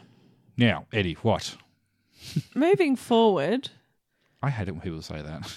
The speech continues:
Speaker 1: <laughs> I really do.
Speaker 2: Let's just come back around. Uh, <laughs>
Speaker 1: That's patronising. Moving forward, don't fuck up next time. I always, that's what I always feel like when people say that.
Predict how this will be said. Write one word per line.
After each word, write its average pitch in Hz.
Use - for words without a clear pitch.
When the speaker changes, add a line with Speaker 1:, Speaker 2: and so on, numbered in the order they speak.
Speaker 1:
<laughs> -
I 226
really 143
do. -
Speaker 2:
Let's 415
just 554
come 330
back 269
around. 226
Uh, 226
<laughs> -
Speaker 1:
That's 190
patronising. 104
Moving 254
forward, 139
don't 165
fuck -
up 147
next 143
time. 92
I 123
always, 175
that's -
what 147
I 143
always 151
feel 127
like 120
when -
people 123
say 107
that. 92